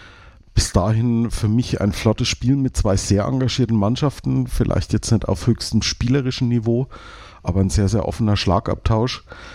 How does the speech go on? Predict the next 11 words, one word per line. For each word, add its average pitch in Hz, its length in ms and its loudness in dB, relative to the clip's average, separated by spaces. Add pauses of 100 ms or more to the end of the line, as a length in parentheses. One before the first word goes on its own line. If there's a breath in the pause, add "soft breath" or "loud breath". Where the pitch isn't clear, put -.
(680 loud breath)
Aber 101 240 2
dadurch, 95 340 0
dass - 200 0
der 95 160 2
H 92 120 -2
S - 120 -2
V 107 240 0
gegen 107 220 0
Ende 107 260 0
der 104 140 2
Halbzeit - 600 -2